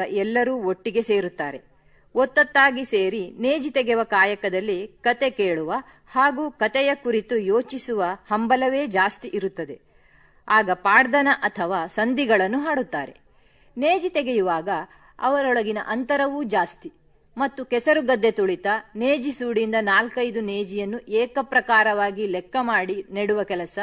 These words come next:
ಎರಡು ಕೈಗಳಲ್ಲಿ ಎಡೆಬಿಡದ ಕೆಲಸ ಮಾಡುವಾಗ ಸುಸ್ತು ಸಹಜ.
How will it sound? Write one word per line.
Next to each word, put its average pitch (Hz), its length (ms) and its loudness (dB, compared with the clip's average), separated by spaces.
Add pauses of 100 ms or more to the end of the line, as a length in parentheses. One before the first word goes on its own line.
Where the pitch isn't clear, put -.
(580)
ಎರಡು 269 340 2
ಕೈಗಳಲ್ಲಿ 233 640 2
ಎಡೆಬಿಡದ 233 640 0
ಕೆಲಸ 202 380 -4
ಮಾಡುವಾಗ 180 560 -4 (240)
ಸುಸ್ತು 233 380 -8
ಸಹಜ. 214 400 -6